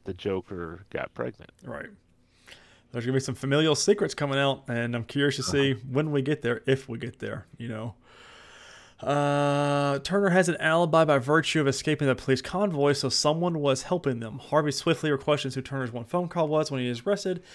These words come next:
Speaker 2: and G C P D go to pick up Stephanie for questioning. Brody watches from a distance as she is taken away at school.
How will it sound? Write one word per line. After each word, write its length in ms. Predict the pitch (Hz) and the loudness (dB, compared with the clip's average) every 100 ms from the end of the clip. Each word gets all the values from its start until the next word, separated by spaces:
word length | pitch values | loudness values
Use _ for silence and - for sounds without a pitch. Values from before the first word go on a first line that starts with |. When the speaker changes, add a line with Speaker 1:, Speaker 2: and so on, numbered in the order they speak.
| - - | -20 -16
Speaker 2:
and 140 | - 123 | -8 -4
G 140 | 139 | -2
C 200 | 147 156 143 143 | 0 -2 -6 -8
P 180 | 135 139 | -4 -2
D 200 | 180 175 | 2 2
go 100 | 147 | 4
to 60 | 127 | 2
pick 220 | - 127 | 0 -6
up 80 | 131 | -4
Stephanie 380 | - 151 147 135 | 0 0 0 -6
for 100 | - | -10
questioning. 540 | - 131 - - - | -4 -4 -4 -12 -14
Brody 320 | 107 127 151 | -4 2 2
watches 300 | 139 131 135 127 | 2 0 -2 -8
from 120 | 120 | -10
a 40 | |
distance 340 | 120 147 151 - | -4 -4 -4 -8
as 100 | - | -6
she 220 | 131 127 | -6 -4
is 160 | 127 | -4
taken 340 | 127 123 120 127 | -4 -8 -4 -6
away 300 | 110 110 104 | -4 -6 -6
at 100 | - | -6
school. 600 | - - 123 160 - 190 | -8 -10 -10 -8 -8 -12